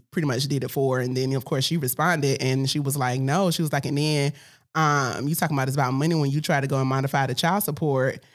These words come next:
and say that you only, um, you didn't have any money, uh, only had twenty-five hundred dollars in your bank account,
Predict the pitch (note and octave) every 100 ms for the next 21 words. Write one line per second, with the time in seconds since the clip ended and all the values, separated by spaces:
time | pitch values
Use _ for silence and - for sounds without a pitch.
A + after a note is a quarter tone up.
0 | _ - D3 C#3+ D3 C#3+ C#3 F3 C#3+ C#3+
1 | C#3 D3 - C#3+ C3 C3+ C3+ C#3+ D#3 B2
2 | B2 C3+ C3+ C3+ F3 A#3 D#3 D#3+ - _
3 | _ _ _ _ _ - F3 C#3 D3 D#3+
4 | C3+ D3 C#3 D3 D#3+ C#3 C3+ C#3 C3 C3
5 | D3 F#3+ E3 D#3 C#3 C3